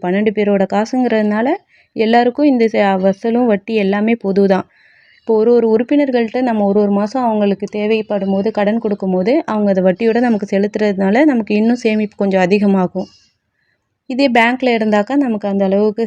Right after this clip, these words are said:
சேவிங்ஸ் இருக்காது. அதனால ஒரு ஒரு மாசமும் எந்தெந்த உறுப்பினர்களுக்கு பணம் தேவைப்படுதோ அதை கேட்டு நம்ம கொடுத்துடணும். அவ்வளவுதான். இப்படிதான் உறுப்பினர் அட்டை எழுதி இதை அவங்க கிட்டயே கொடுத்துட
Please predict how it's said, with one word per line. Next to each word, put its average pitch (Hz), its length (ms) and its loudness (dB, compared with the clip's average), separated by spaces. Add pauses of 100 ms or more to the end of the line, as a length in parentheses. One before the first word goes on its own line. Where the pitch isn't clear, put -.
சேவிங்ஸ் 202 460 -2
இருக்காது. 190 400 -4 (200)
அதனால 208 380 0 (100)
ஒரு 214 180 2
ஒரு 214 180 -2
மாசமும் 233 500 0 (140)
எந்தெந்த 233 380 0
உறுப்பினர்களுக்கு 208 680 -4
பணம் 202 300 -4
தேவைப்படுதோ 196 500 0 (160)
அதை 202 240 -2
கேட்டு 214 320 0
நம்ம 202 220 0
கொடுத்துடணும். 180 520 -4 (840)
அவ்வளவுதான். 220 500 2
இப்படிதான் 233 420 2
உறுப்பினர் 233 440 2
அட்டை 202 180 0 (100)
எழுதி 208 240 2 (120)
இதை 233 160 4
அவங்க 202 260 2
கிட்டயே 220 280 0
கொடுத்துட 196 280 -2